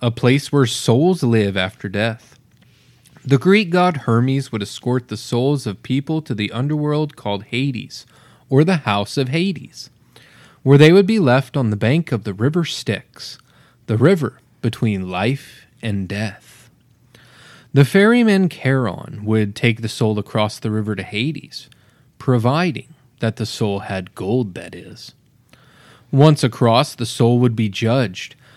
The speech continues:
by Iacchus, Rhadamanthus, and King Minos.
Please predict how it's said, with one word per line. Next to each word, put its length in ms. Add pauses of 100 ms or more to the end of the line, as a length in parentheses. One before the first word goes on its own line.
(800)
by 340 (460)
Iacchus, 1000 (240)
Rhadamanthus, 1300 (300)
and 240
King 400
Minos. 800